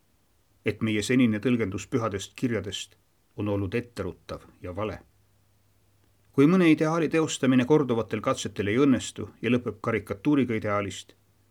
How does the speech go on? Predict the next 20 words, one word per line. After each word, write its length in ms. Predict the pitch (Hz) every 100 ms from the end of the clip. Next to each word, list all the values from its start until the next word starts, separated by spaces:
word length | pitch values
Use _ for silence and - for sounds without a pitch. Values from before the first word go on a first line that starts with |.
| _
siis 260 | - 131 123
tuleb 240 | 123 120 -
tunnistada, 600 | 143 123 - 104 101 98 _ _ _
et 120 | 101 110
ideaali 440 | - 117 117 117
ennast 320 | 120 92 -
on 120 | 107
valesti 380 | 98 107 98 -
mõistetud 580 | 104 120 - - - - _ _ -
või 120 | 117 117
on 100 | 120
takistusi 560 | 143 131 - 107 101
selleni 380 | 104 104 101 98
jõudmiseks 600 | 120 110 95 87 - - -
tugevalt 460 | 127 117 85 87 101
alahinnatud. 640 | 98 90 92 95 - - - _ _ _ _ _ _ _ _ _ _ _ _ _ _ _ _ _ _ _ _
Kõik 260 | - 175 185
need 100 | 160
ratsionaalsed 640 | 143 143 139 147 143 117 131
arutlused 600 | 143 113 - 92 98